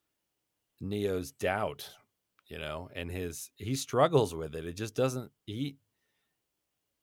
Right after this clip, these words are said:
his biggest hurdle is that he just doesn't believe he can do it.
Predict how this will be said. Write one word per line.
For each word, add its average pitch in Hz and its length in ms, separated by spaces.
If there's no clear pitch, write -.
his 147 280
biggest 135 420
hurdle 131 300
is 107 80
that 110 120
he 127 180
just 123 240
doesn't 113 360
believe 120 340
he 127 100
can 117 140
do 170 220
it. - 160